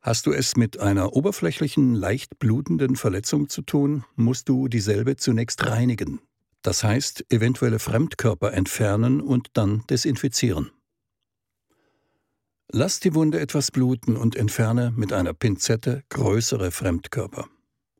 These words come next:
Spüle die Wunde dann mit einer isotonischen Kochsalzlösung aus.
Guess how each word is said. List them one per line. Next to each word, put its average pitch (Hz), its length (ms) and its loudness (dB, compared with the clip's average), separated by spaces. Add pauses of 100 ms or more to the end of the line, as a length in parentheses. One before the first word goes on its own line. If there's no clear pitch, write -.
(760)
Spüle 185 460 0
die 147 120 2
Wunde 135 300 2
dann 127 220 2
mit 143 140 0
einer 113 300 -2
isotonischen 123 760 0
Kochsalzlösung 98 1080 -2
aus. - 480 -4